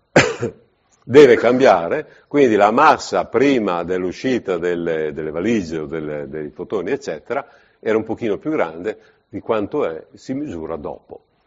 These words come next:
di quanto è dell'energia che è uscita diviso C quadro. Quindi la, il cambiamento di massa è uguale al cambiamento di energia, o quella produzione di energia, diviso il quadrato della velocità della luce.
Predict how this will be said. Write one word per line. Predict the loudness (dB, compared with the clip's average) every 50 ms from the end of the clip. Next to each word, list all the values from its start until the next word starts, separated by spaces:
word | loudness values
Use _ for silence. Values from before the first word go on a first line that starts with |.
| _ _
di | _ -10 -8
quanto | 0 4 4 4 4 2 -2 -10 -14 -16 -16 -16 -10 _
è | -2 -2 -2 -4 -4
dell'energia | -6 -2 0 2 2 4 4 2 2 2 0
che | 0
è | 0
uscita | -4 -6 -6 -6 -6 -4 -4 -6 -6
diviso | -8 -10 -8 -6 -6 -6 -8 -10
C | -10
quadro. | -10 -10 -10 -10 -12 -18 -20 _ _ _ _ _ _ _ _ _ _ _ _ _ _ _ _ _ _ _ _ _ _ _ _ _ _ _ _ _ _
Quindi | 8 10 10 10 10 8 6 6 6 4 4 4 0 -8 -16 _ _ _ _ _ _ _ _ _ _ _ _ _ _ _ _ _ _ _ _ _ _ _ _ _ _
la, | -6 0 4 4 4 4 2 0 -8 -20 _ _ _ _ _ _ _ _ _ _ _ _ _ _ _ _ _ _ -4
il | -4 -4 -2
cambiamento | 0 0 0 2 4 4 4 4 4 4 4 2 0 0 0
di | 0 0
massa | 0 0 0 0 -2 -6 -8 -6 -4 -4 -4 -4 -8 -18 _ _ _
è | -4 -2
uguale | -2 0 4 6 6 6 6 6 4 0
al | 0 -2
cambiamento | 0 0 2 2 2 4 4 4 4 4 4 4 2 2 0 0
di | 0 0
energia, | 2 2 2 2 0 0 -2 -2 -2 -2 -2 -2
o | -2 -4 0
quella | 0 2 2 2 0
produzione | 0 -2 -2 -2 -2 -6 -4 -2 0 2 2 2
di | 2 0
energia, | 0 0 -2 -2 -4 -4 -4 -4 -4 -4 -4
diviso | -4 -4 -2 -2 -2 -2 -4
il | -4
quadrato | -4 -4 -2 -2 -4 -4 -6
della | -6 -8
velocità | -8 -10 -10 -8 -6 -6 -6
della | -6 -8
luce. | -10 -12 -14 _ _